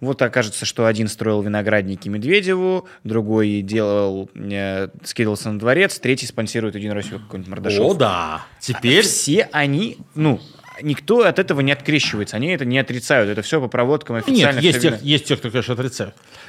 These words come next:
Speaker 2: Действительно, в российской власти,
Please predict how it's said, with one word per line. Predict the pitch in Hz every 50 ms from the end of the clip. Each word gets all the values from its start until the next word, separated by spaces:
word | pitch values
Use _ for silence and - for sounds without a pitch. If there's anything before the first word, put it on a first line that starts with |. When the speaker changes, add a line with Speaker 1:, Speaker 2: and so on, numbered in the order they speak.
| - 127
Speaker 2:
Действительно, | 120 160 160 - - 233 254 220 - 170 139 139 139 147 180 220 214 - - - _ _ -
в | 120
российской | 135 131 - 190 190 - - - 113
власти, | 95 90 107 160 233 233 - - 196 170 -